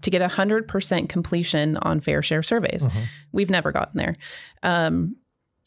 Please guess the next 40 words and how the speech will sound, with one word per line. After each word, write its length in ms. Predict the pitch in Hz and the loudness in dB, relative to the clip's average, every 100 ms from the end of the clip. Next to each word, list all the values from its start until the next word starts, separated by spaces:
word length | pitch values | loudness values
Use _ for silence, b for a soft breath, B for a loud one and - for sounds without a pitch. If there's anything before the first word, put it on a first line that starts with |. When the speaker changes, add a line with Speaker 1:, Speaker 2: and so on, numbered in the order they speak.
| - | -2
Speaker 1:
I've 200 | 180 170 | -2 2
really 320 | 202 202 190 | 2 2 0
tried 380 | - 170 165 160 | 0 2 2 0
to 120 | - | 0
emphasize 680 | 165 175 170 156 156 151 - | 0 0 2 2 2 0 0
in 140 | 170 | 0
the 80 | 160 | 2
last 240 | 156 147 | 2 0
couple 220 | - 247 220 | -2 0 2
of 120 | 165 | 2
years, 320 | 147 151 147 B B B B _ _ _ _ | 2 0 -2 B B B B _ _ _ _
the 140 | 175 190 | -6 -2
Fair 220 | 208 262 | 0 0
Share 260 | - 240 | 2 0
survey 600 | 233 - 196 202 208 240 - | 2 2 2 2 2 -2 -4
isn't 280 | - 190 226 | 0 2 2
about 380 | 208 170 170 - _ _ _ - | 2 2 2 -2 _ _ _ -2
your 280 | 170 175 | 2 2
student. 500 | 170 - 147 - - - | 2 0 0 -2 -6 -2
Speaker 2:
Mm-hmm. 260 | 123 107 123 B B - | 0 0 -4 B B -4
Speaker 1:
Completing 460 | 214 196 247 277 | -2 0 2 2
the 60 | 262 | 0
Fair 240 | - 185 | 0 0
Share 220 | 208 185 175 | 2 0 0
survey 580 | - 165 175 214 233 254 B B _ - | 2 2 2 2 2 -2 B B _ 0
is 220 | 185 175 | 0 2
about 320 | 175 175 - | 0 0 0
caring 540 | - 185 185 185 185 185 | 0 0 2 2 2 0
for 560 | - 165 160 160 156 _ _ _ | 0 0 2 2 -2 _ _ _
all 320 | 180 180 185 | 0 2 2
of 140 | 180 165 | 0 0
our 120 | 156 | 0
students 420 | 156 175 156 156 | 0 0 0 2
in 120 | 156 | 2
the 60 | 151 | 2
Speaker 2:
Right. 60 | 120 | 2
Speaker 1:
district. 360 | - - - - | 2 -2 -4 -2
It's 160 | 175 | 0
about 500 | 208 160 170 190 - _ | 0 0 0 0 -2 _
everyone. 520 | - 156 156 151 - | 0 0 0 -2 -6